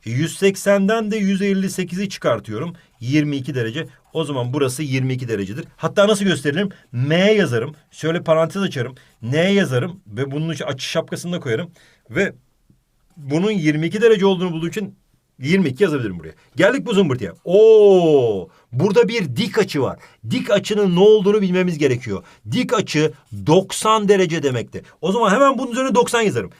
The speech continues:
Neydi kural? İki açısını topla, yüz seksene çıkar. Doksan artı otuz beş, yüz yirmi beş. Yüz seksenden de yüz yirmi beşten, yüz yirmi beşi çıkartsam elli beş derece.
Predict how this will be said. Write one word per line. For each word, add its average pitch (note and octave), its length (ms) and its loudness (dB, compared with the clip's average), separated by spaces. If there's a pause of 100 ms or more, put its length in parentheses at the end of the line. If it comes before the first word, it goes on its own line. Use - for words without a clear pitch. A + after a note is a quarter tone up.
(180)
Neydi C4 280 2
kural? A3+ 340 2
İki F3+ 220 0
açısını A3+ 260 0
topla, A3 240 0
yüz G#3+ 100 -4
seksene F#3 280 -4
çıkar. A2 200 -8 (300)
Doksan G3 440 0
artı G#3 420 0
otuz G3 580 -4
beş, E3 240 2 (260)
yüz F3 420 0
yirmi F3+ 300 2
beş. G3 220 2 (220)
Yüz F#3 320 -4
seksenden A#3+ 760 0
de C#3 180 2 (160)
yüz F#3 340 0
yirmi A#3 220 0
beşten, A3+ 480 4
yüz C#3+ 220 -4
yirmi G#3+ 140 -4
beşi A3+ 200 0
çıkartsam G3 500 -2 (340)
elli G3 340 2
beş A#3+ 280 4
derece. E3+ 460 0